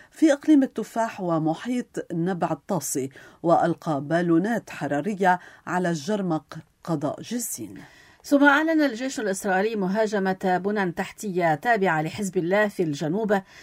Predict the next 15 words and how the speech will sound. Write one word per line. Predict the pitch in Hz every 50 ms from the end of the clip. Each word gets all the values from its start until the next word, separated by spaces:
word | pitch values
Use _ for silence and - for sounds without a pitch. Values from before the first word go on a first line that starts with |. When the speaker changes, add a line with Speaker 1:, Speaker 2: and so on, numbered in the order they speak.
| - -
Speaker 2:
شملت | - - 302 302 294 294 285 277 269 269 -
مواقع | 220 202 170 175 196 220 - - 254 220 175 -
إطلاق | 185 - 202 208 220 220 -
صواريخ | - - 208 185 180 170 165 196 226 208 -
وتخزين | 196 185 180 - 165 - 185 185 202 226 214 -
أسلحة | - 208 - - 180 165 - - 196 185 208 - - - - - - - -
وضد | - 175 175 165 170 185 202 190
مواقع | 196 196 185 196 226 254 262 - - 233 208 196
حزب | 185 - 214 214 202 190 185
الله | 160 165 180 185 214 247 254
ومعسكرات | 214 196 180 170 170 160 151 160 170 - - - 190 185 170 185 208 233 254 247 -
وفتحات | 190 170 170 156 151 - 156 143 - - 220 220 220 -
أنفاق | - - 180 170 151 - - 240 202 - -
لحزب | 156 147 - 196 165 160 175
الله، | 185 196 226 220 185 147